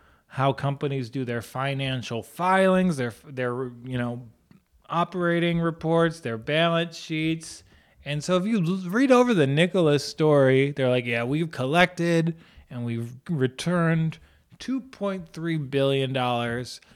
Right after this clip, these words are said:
in deposits." There's no record of any of that,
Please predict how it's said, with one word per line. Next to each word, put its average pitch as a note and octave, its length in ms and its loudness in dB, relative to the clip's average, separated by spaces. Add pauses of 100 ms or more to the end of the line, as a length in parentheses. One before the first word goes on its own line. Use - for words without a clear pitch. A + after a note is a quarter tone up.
(460)
in D3 640 -2
deposits." D#3+ 1000 -2 (720)
There's A3+ 280 4
no A3+ 140 4
record D3+ 420 2
of G#2+ 100 -4
any A#2+ 280 -2
of G#2+ 140 -6
that, A2+ 360 -4